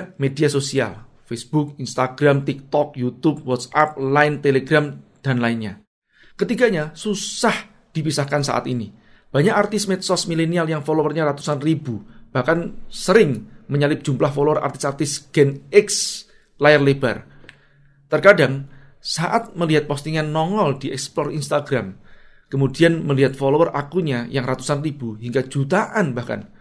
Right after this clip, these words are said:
saya bergumam, "Iki sopo toh? Kok aku nggak kenal ya?" Sebenarnya nggak beda sih, tabiat pamer artis infotainment generasi kolonial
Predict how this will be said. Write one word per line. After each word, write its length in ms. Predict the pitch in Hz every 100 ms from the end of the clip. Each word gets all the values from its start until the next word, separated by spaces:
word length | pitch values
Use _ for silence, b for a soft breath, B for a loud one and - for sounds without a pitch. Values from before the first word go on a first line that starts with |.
| b b -
saya 160 | 202
bergumam, 400 | 139 135 120 98 - b b b b
"Iki 140 | 247 233
sopo 480 | 220 233 - 131
toh? 200 | 123 165 175 b b b
Kok 160 | - -
aku 200 | 202 240 214 - -
nggak 200 | - -
kenal 340 | 214 240 226 127 127
ya?" 80 | 160 b b b b b
Sebenarnya 520 | - 131 131 185 139
nggak 80 | 110
beda 200 | 127 135 123
sih, 240 | 107 98 - _ _ _
tabiat 380 | 120 123 139 143 - - - -
pamer 240 | 123 123 117
artis 520 | 120 135 127 - - _
infotainment 600 | 131 110 123 123 120 113
generasi 360 | 101 104 110 113
kolonial 600 | 113 120 127 131 107 101